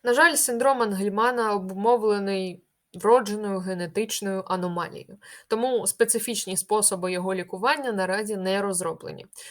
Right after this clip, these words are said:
Проте деякі лікувальні заходи підвищують якість життя людей із даним синдромом. По-перше, можна призначати симптоматичну терапію. До них відносяться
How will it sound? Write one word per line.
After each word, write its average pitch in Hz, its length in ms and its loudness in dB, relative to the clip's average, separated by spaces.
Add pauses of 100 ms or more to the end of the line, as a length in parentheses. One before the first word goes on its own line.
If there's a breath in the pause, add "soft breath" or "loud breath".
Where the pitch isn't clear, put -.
(100)
Проте 302 380 4
деякі 240 440 2
лікувальні 214 520 0
заходи 226 420 -2
підвищують 220 760 -4
якість 190 380 -2
життя 202 540 -2 (260)
людей 180 420 -6
із 240 220 -6
даним 170 360 -8
синдромом. - 500 -8 (480 loud breath)
По-перше, 349 380 2
можна 269 320 2
призначати 196 520 -2
симптоматичну 214 760 -2
терапію. 196 440 -4 (420)
До 190 140 -2
них 285 220 -4
відносяться 190 720 -2